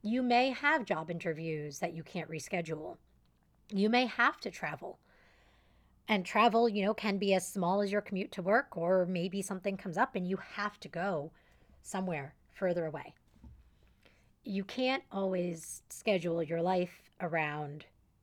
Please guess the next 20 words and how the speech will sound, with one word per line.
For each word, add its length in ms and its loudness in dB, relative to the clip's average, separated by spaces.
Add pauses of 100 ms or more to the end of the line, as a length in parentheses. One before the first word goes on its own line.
(260)
the 80 -4
stars. 680 -10 (260)
As, 260 0
as 140 -4
nice 300 -2
as 100 -4
that 160 0
would 140 -4
be, 400 -2
as 180 0
much 240 -4
as 100 -8
we 100 -2
would 160 -6
like 200 -6
to, 320 -4 (560)
it's 380 4
not 320 0
always 320 -2
practical. 640 -6